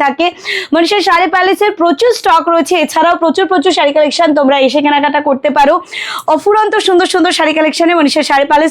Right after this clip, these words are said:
তোমাদেরকে ভরিয়ে দেবে। তোমরা সেজে ওঠো মনীষা শাড়ি প্যালেসের শাড়িতে, উৎসবে, উপহারে কিংবা নিত্য প্রয়োজনে নিজে সেজে ওঠো এবং সাজিয়ে তোলো প্রিয়জনদেরকে। নতুন হলে ফলো করে রাখো,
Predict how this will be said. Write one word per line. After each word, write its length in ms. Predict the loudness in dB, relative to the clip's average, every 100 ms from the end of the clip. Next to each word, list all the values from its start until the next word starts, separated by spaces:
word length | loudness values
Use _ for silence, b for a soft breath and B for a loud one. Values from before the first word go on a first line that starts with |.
| 0
তোমাদেরকে 420 | 0 2 0 0 2
ভরিয়ে 220 | 2 2 2
দেবে। 160 | 0 -2 B B B -2
তোমরা 280 | 0 2 2 2
সেজে 240 | 0 2 0
ওঠো 140 | 0 2
মনীষা 240 | 2 0 0
শাড়ি 160 | 0 0
প্যালেসের 320 | 0 0 0 -2
শাড়িতে, 260 | -2 0 2 0
উৎসবে, 400 | 0 -2 0 2 0
উপহারে 320 | 2 2 0 0
কিংবা 200 | 2 2 2
নিত্য 180 | 0 -2 0
প্রয়োজনে 420 | 0 2 0 -2 -4 B B 2
নিজে 220 | 2 2 0
সেজে 200 | 0 2 0
ওঠো 140 | 0 0
এবং 120 | 0 0
সাজিয়ে 260 | 0 0 0
তোলো 180 | 0 2 0 B -8 -2
প্রিয়জনদেরকে। 720 | 2 2 2 2 2 0 -4 -6 B B -2
নতুন 220 | 2 2
হলে 120 | 2 2
ফলো 180 | 0 0 0
করে 140 | 0 2
রাখো, 180 | 2 0